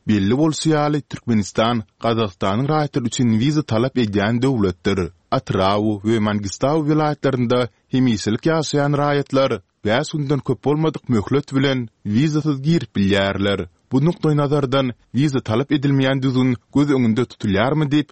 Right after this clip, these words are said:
Yerubayew sorady. Alibek Kuantyrew agzalan ylalasyň iki müň birinji ýylda baglaslandygyny, emma soňra onuň göz öňünde tutýan wizasyz giriş hukugynyň ýatyrlandygyny aýtdy. Iki müň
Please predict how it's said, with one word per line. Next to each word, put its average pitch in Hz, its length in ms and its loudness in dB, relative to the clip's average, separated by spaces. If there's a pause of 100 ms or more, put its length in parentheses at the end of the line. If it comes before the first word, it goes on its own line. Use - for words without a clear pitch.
(140)
Yerubayew 127 680 0
sorady. 104 640 0 (360)
Alibek 101 460 -2
Kuantyrew 151 640 -2 (120)
agzalan 110 500 0
ylalasyň 139 640 0 (180)
iki - 160 -8
müň 117 200 2
birinji 110 340 0
ýylda 147 300 0
baglaslandygyny, 113 1080 0 (200)
emma 151 340 0
soňra 147 320 0 (120)
onuň 127 260 0 (240)
göz 147 160 2
öňünde 151 340 0
tutýan 104 400 -2
wizasyz 151 400 0 (100)
giriş 110 320 2
hukugynyň 135 500 0 (280)
ýatyrlandygyny 147 800 0 (100)
aýtdy. 98 600 0 (380)
Iki - 180 -2
müň 117 160 2